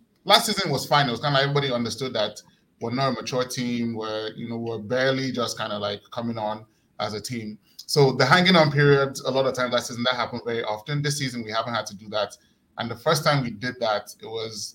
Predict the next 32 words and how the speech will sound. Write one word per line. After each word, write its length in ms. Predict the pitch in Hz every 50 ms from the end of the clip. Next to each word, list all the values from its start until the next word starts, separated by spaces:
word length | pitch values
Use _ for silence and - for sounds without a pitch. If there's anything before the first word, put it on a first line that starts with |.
| _
obvious 380 | 127 123 120 117 120 117 110 107
that 280 | - 113 104 101 - - -
it's 140 | - 104 104
not 80 | 120 117
something 380 | - - 107 101 - 117 113 110 104
we 80 | 104 98
have 220 | 101 101 101 101
done 180 | - 110 110 104
this 160 | 107 101 -
season 320 | - 104 104 101 104 101
very 200 | 95 92 92 98 101
well. 400 | 95 85 90 101 127 143 - _ _ _ _ _ _ _ _ _ -
And 160 | 113 110 110
so 520 | - - 127 123 120 117 113 113 - - _
maybe 260 | - 131 151 175 180 180
this 240 | 165 175 170 170
season, 720 | - 156 160 147 156 160 160 160 160 165 160 160 160 - - - _
to 140 | - - 123
your 140 | 135 135 135
point, 340 | 143 151 151 147 143 127 -
Oga 260 | 135 117 127 131 131
Kwame, 440 | - 143 135 135 127 117 113 117 - _ _ _ _ _ _ _ _ _ _ _ _ _ _ _ _ _ _ _ _ _ _ _ _ - _
I 120 | - 123
would 160 | 127 135 127 -
agree 320 | 135 135 120 127 160 170
with 160 | 160 143 147
you 80 | 151 147
a 20 |
little 200 | 139 135 139 143
bit 180 | 143 139 135 139
this 200 | 139 135 - -
season, 520 | - 120 123 120 139 151 170 185 180 -